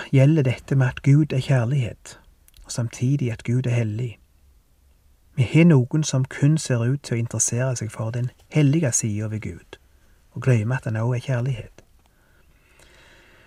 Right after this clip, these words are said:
Og så har vi på den andre siden de som bare snakker om hans kjærlighet, og så glemmer de å si at han samtidig er hellig, at han fremdeles er nøye med at mennesker føler hans ord.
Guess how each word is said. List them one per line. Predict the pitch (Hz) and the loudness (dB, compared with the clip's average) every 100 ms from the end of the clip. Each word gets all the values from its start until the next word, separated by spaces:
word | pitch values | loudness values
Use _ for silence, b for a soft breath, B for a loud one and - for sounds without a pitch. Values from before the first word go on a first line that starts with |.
| b | b
Og | 147 | 4
så | 143 185 | 8 8
har | 151 | 8
vi | 170 160 | 6 4
på | 135 | 2
den | 143 | 0
andre | 156 147 151 151 | 2 2 2 0
siden | - 92 90 - | -2 -4 -8 -4
de | 135 | -2
som | 143 139 | 0 0
bare | 135 127 107 135 | 0 0 0 -4
snakker | - 120 - 135 | -4 -6 -6 -4
om | 139 | -2
hans | 135 | -2
kjærlighet, | - 135 139 110 92 - - _ _ _ _ _ _ _ _ | 0 0 -2 -6 -12 -16 -20 _ _ _ _ _ _ _ _
og | 131 | -4
så | 147 | -2
glemmer | 143 123 113 135 | 2 2 2 0
de | 131 - _ - | -2 -4 _ -6
å | 131 | -4
si | - 131 151 | 0 0 0
at | 113 - | -4 -6
han | 117 120 | -8 -6
samtidig | - 123 123 139 147 | -4 -4 -2 -2 0
er | 131 | 2
hellig, | 131 120 156 - _ _ _ _ b b b b b b b | 4 2 0 -4 _ _ _ _ b b b b b b b
at | 135 139 | 0 2
han | 123 | 0
fremdeles | 131 123 131 151 156 - | 2 2 4 2 2 4
er | |
nøye | 127 127 117 110 160 | 6 6 4 2 2
med | 135 | 2
at | 117 120 - | 0 -4 -2
mennesker | 127 107 127 - 131 | 0 2 -2 -2 -4
føler | - 139 147 123 | 0 2 2 0
hans | 127 131 | -2 -2
ord. | 156 120 - | -4 -4 -8